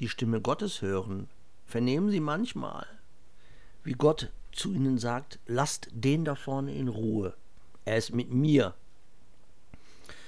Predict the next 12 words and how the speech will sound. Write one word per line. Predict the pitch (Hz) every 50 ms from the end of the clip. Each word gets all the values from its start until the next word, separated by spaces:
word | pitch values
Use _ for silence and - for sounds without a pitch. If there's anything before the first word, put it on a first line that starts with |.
| - - - - - -
Er | 120
kennt | - - 151 180 214 190
die | 160
Bibel | 123 139 156 147 160 165
nicht, | 170 185 185 170 - - - - -
er | 120 -
kennt | - 135 127 139 151 156 - - - - - - - - - - - - - - - - - - - - - - - - - - - -
aber | 113 113 120 117
mich. | 113 104 95 87 - - - - - - - - - - -
"Und | 135 120 - - - - - -
gib | 127 113 123 165 - - -
ihm | 180 160